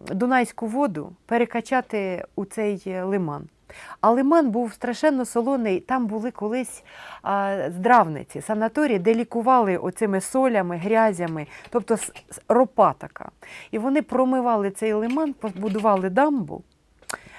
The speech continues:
отримали там величезні за це премії і нагороди, і ма-,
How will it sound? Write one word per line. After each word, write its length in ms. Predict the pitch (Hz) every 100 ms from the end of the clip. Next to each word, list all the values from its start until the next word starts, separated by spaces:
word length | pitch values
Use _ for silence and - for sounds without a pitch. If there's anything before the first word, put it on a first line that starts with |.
| -
отримали 600 | - 202 277 240 220 208
там 260 | 196 196 185
величезні 600 | 190 190 190 214 185 180
за 120 | 175
це 200 | - 185
премії 460 | - 202 185 180 180
і 40 |
нагороди, 560 | 185 185 220 240 170 - - - - _ _ _ -
і 100 | 240
ма-, 180 | 226